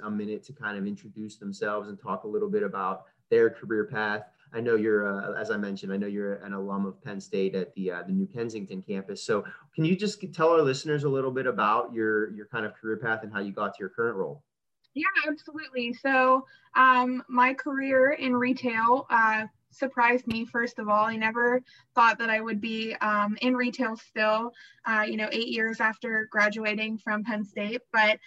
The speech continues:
Speaker 2: I actually started out my career with Sam's Club. I worked for Sam's Club part-time while I was in college. And once I graduated with my bachelor's in management and marketing, I was able to move into an assistant store manager role with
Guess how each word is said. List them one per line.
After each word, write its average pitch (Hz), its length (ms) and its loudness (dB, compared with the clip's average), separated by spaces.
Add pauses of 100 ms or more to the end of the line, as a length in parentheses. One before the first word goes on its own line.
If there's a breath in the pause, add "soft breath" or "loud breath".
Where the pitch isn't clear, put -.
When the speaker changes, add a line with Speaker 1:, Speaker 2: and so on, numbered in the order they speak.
(340 loud breath)
Speaker 2:
I 233 280 4
actually 277 360 2
started 277 380 2
out 254 240 6
my 247 80 0
career 240 380 2
with 240 160 -2
Sam's 233 340 -4
Club. 240 420 2
I 220 300 0
worked 247 240 2
for 254 140 2
Sam's 240 300 -4
Club 240 280 0
part-time 240 640 -2
while 226 180 -2
I 214 120 -2
was 220 200 -8
in 233 160 -2
college. 233 560 0 (440 loud breath)
And 247 100 0
once 254 220 0
I 277 80 -2
graduated 240 640 2
with 226 200 -6
my 220 140 -2
bachelor's 226 760 -2
in 220 100 -6
management 220 420 -6
and 214 60 -6
marketing, 247 540 0
I 214 60 -4
was 214 180 -8
able 220 220 -8
to 233 120 -10
move 226 260 -6
into 233 320 -2
an 226 100 -2
assistant 233 420 -8
store 226 180 -6
manager 226 460 -2
role 202 220 0
with 214 140 -6